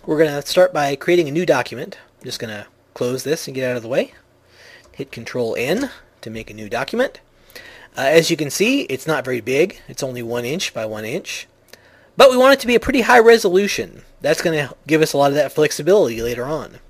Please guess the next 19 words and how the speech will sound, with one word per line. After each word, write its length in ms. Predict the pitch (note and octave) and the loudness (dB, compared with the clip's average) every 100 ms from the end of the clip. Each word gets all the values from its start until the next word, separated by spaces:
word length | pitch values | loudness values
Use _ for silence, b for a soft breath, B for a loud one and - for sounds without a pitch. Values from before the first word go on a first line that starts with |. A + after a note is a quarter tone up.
| _ b b b | _ b b b
It's 100 | - | -2
gonna 140 | D#3 C3 | 0 2
allow 240 | C#3 C#3+ | 2 4
us 160 | C#3 - | 0 -2
to 220 | C3+ B2 | -6 -4
scale 640 | - - D3 D3 D3+ D3 | -4 -4 -2 0 0 0
the 240 | C3+ A#2+ A#2 b b b - | -4 -8 -10 b b b 2
pattern 400 | F3 E3+ D3 C#3 | 6 6 4 0
up 180 | C#3+ - | -4 -4
and 140 | C3 | -2
down 400 | B2 A#2 A#2+ C#3+ - | -2 -2 -8 -10 -2
without 320 | C#3+ D3 C#3 | 4 4 4
losing 340 | D#3 D3 C#3 | -2 -2 -8
any 160 | C3+ C3+ | -6 -4
of 80 | A#2 | -4
our 80 | |
image 300 | B2 C#3+ B2+ | -4 -6 -8
quality. 500 | - G#2+ G2+ E2+ E2+ - _ _ _ _ _ _ _ _ _ _ _ _ _ B B B B | -8 -8 -8 -12 -18 -20 _ _ _ _ _ _ _ _ _ _ _ _ _ B B B B
Uh, 180 | D3 | -2